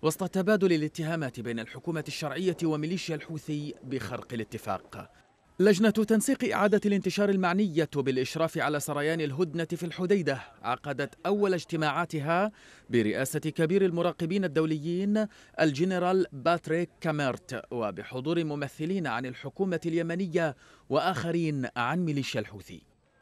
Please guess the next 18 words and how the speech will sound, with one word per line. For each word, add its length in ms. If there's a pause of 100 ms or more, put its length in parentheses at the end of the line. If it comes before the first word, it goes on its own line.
الهدف 440
من 160
الاجتماع 540
هو 340
تطبيق 560
بندين 440
آخرين 560
في 100
اتفاق 360
السويد 600
ينصان 600
على 220
انسحاب 440
ميليشيا 360
الحوثي 500 (360)
من 280
موانئ 420
الحديدة، 640